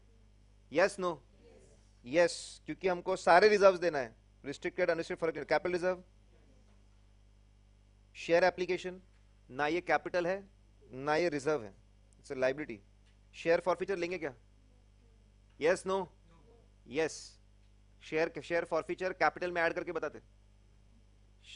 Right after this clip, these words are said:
capital में एक चीज plus होती है, वो है share फॉरफीचर, और एक चीज minus होती है, that is calls in arrears, तो उसको भी लेंगे। कैपिटल का ही part मानते हैं उसको, क्योंकि वो capital ही बनने वाला है ultimately,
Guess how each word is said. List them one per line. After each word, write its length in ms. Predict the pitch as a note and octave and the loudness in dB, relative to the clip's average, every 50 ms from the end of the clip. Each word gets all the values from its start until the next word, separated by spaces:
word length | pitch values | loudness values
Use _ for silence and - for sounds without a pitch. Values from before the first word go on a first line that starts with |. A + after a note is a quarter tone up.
| - - - - _ - | -20 -20 -20 -20 _ -2
capital 280 | - D3 D3 - F3 E3+ | 0 0 0 0 -2 -4
में 100 | F3 F3 | -2 -2
एक 160 | F3+ F3 - | -4 -4 -4
चीज 140 | F#3+ F#3 F3+ | -8 -12 -10
plus 260 | - F3 F3+ F3 F3+ | -4 -4 -4 -2 -4
होती 160 | F3+ - F3 | -6 -6 -6
है, 60 | E3+ D#3+ | -6 -4
वो 60 | D#3+ | -4
है 80 | E3 | -4
share 220 | D3+ - E3 D#3+ D#3+ | -4 -4 -4 -4 -4
फॉरफीचर, 460 | - D#3+ D3+ - E3 D#3 E3 D3 - | -4 -6 -6 -6 -8 -8 -8 -8 -8
और 160 | A2 C3 C3+ | -8 -8 -8
एक 100 | D3+ C#3+ | -8 -8
चीज 180 | - E3+ D#3 C#3 | -8 -12 -10 -10
minus 340 | C3+ C3 C3 C#3 D#3 C#3 D#3+ | -10 -8 -8 -8 -8 -10 -12
होती 160 | D3 - C#3 | -10 -8 -8
है, 60 | C3 | -8
that 120 | C#3 C#3 | -10 -10
is 80 | - C3 | -8 -6
calls 240 | C3+ C#3 C3+ D#3+ E3+ | -6 -6 -6 -6 -10
in 60 | F3+ - - - B2 | -10 -12 -12 -6 -6
arrears, 320 | C3 C3+ C#3 B2+ A2 G2+ - - - - - - - - _ - - - - - - - - - - | -4 -4 -4 -6 -6 -8 -14 -20 -20 -20 -20 -20 -20 -20 _ -20 -20 -20 -20 -20 -20 -20 -20 -12 -10
तो 80 | B2+ | -10
उसको 200 | B2 - - D#3 | -10 -8 -10 -10
भी 60 | C3+ B2 | -8 -8
लेंगे। 240 | B2+ A#2+ A2+ G2+ | -8 -8 -8 -10
कैपिटल 480 | G2 - - _ - B2 B2+ - D#3 D3 | -16 -18 -20 _ -4 -4 -4 -4 -4 -6
का 60 | D3+ | -6
ही 60 | D#3+ | -4
part 200 | - D#3+ D3+ C#3+ | 0 0 0 0
मानते 240 | D3 D3 C#3+ C#3+ C#3+ | 0 -6 -6 -4 -6
हैं 20 | C#3 | -6
उसको, 180 | - - C3 | -6 -8 -14
क्योंकि 160 | B2 C3+ B2+ | -14 -12 -10
वो 80 | D3+ D3+ | -8 -6
capital 320 | - D3 C3 - D3+ D#3 | 0 0 0 0 -2 -6
ही 60 | D#3+ D#3+ | -4 -4
बनने 200 | C#3+ C3+ C#3 C#3 | -4 -4 -4 -4
वाला 140 | C3+ C3 | -4 -4
है 60 | A#2+ A2+ | -4 -6
ultimately, 340 | - A#2 A2+ F#2+ G#2 G#2 | -8 -12 -14 -14 -18 -20